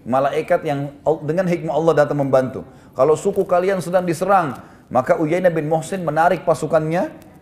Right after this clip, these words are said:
dari benteng Yahudi yang untuk membela mereka, lalu kembali ke sukunya. Sukunya jauh,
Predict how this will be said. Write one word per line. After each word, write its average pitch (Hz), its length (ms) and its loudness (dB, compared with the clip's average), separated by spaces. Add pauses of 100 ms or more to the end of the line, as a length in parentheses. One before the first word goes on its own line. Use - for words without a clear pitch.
dari 131 240 2
benteng 147 320 -2
Yahudi 151 400 0
yang 143 160 -2
untuk 143 80 -6
membela 139 320 0
mereka, 151 320 0
lalu 170 160 6
kembali 170 400 0
ke 208 240 0 (320)
sukunya. 170 400 -2
Sukunya 233 320 -4
jauh, 208 320 2